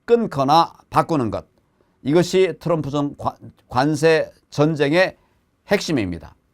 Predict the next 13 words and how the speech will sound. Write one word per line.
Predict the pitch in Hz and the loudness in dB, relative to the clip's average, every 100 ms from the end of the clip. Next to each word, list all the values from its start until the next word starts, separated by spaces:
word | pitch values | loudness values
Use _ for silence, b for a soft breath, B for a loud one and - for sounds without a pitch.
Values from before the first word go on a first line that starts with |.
| _ _ _ - | _ _ _ 0
연나라 | 123 156 160 160 160 131 | 0 2 4 4 4 0
중국 | - 151 165 175 196 - | -4 -2 0 2 0 -2
꼴을 | - 156 165 165 | -6 -2 -2 -2
보면서 | 127 135 107 95 147 113 - _ _ _ | -2 -2 -2 0 2 2 -2 _ _ _
많은 | 98 107 131 170 185 | 0 2 2 2 0
이들이 | 139 110 92 95 151 - _ _ | -2 -2 -4 -4 -6 -8 _ _
대한민국의 | 107 123 135 127 127 127 117 | 0 2 2 0 -2 -4 -4
관세를 | 107 147 175 165 170 180 - _ - | -2 0 0 0 0 0 -4 _ -4
걱정하고 | 143 - 151 135 120 151 - | -2 0 -2 0 2 2 2
있습니다. | - - 90 80 - _ _ _ _ _ | -2 -6 -8 -10 -16 _ _ _ _ _
허나 | 175 175 110 139 - _ _ _ _ | 0 2 0 -2 -8 _ _ _ _
가재는 | - 127 151 170 170 170 202 170 | -4 4 4 4 2 2 0 -2
개편, | - 131 131 90 | -2 0 0 -2